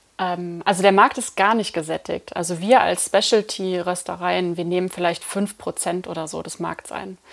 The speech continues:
Und das merken wir jetzt auch, ähm, in, in, in unserem Staat quasi, dass es super viele, dass sehr viele Menschen auf uns aufmerksam werden und uns, ähm, äh, spiegeln,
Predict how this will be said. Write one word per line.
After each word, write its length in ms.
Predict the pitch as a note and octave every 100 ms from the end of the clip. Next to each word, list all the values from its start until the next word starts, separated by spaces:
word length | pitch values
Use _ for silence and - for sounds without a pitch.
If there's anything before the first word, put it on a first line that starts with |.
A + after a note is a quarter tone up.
| - -
Und 120 | F#3+ F#3
das 140 | F#3
merken 300 | F#3+ F#3+ G3
wir 100 | F3
jetzt 220 | E3+ -
auch, 300 | F3+ F3 -
ähm, 420 | F3 E3+ E3+ - - _ _ _ -
in, 220 | - F3 - _ _ _
in, 220 | - F#3 F3
in 140 | F3+ -
unserem 400 | G#3 G#3+ F#3+ F3
Staat 640 | - - F3+ F#3 - -
quasi, 500 | - E3 E3 E3 E3+
dass 160 | F3+ F3+
es 160 | F3+
super 240 | A3+ A3 G#3
viele, 320 | G#3+ G3 F3+
dass 300 | F#3 - - _ _ - - -
sehr 200 | - A3+
viele 160 | A#3 G#3
Menschen 340 | G3+ A3+ -
auf 140 | F3
uns 180 | F3+ -
aufmerksam 540 | G#3 B3 G#3+ - F#3+ F#3+
werden 260 | F#3 F#3+
und 240 | F#3 F3 E3
uns, 380 | F3 - -
ähm, 280 | - E3+ F3 - - - -
äh, 180 | F#3 F3+
spiegeln, 680 | - - B3 G#3 G3 F#3